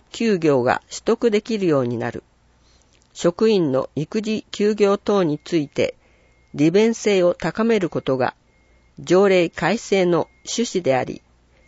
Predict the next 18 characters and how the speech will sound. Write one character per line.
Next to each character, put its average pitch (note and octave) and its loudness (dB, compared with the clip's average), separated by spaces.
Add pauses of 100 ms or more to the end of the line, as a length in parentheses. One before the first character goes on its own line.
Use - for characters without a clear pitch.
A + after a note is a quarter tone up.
(180)
勤 G#3 2
務 A3 2
時 G#3 -4
間 D#3+ 0
の B2+ 0
管 G#3 -2
理 C#3 0
を - -2 (360)
し - -4
な E3 4
が C3+ 0
ら、 - -2 (480)
適 - -4
切 G#3+ 2
に G3+ 2
制 A3 4
度 C#3 2
が - -2